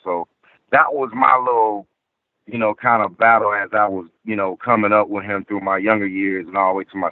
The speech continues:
senior year. And, you know, my senior year, you know, I pretty much had the green light.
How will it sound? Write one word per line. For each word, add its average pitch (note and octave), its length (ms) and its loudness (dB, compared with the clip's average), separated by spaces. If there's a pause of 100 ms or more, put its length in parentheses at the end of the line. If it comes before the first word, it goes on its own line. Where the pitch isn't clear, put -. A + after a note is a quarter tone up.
senior G#2+ 200 0
year. F2 280 -6
And, D#2 180 -14 (520)
you F#2 100 -6
know, E2 120 -2
my F#2+ 220 0
senior D3 220 4
year, A#2+ 160 6
you A#2 60 6
know, A2+ 120 6
I G#2+ 80 6
pretty B2 220 -2
much A2+ 120 0
had A2 160 2
the G2 60 -8
green G#2 380 0
light. A#2 260 4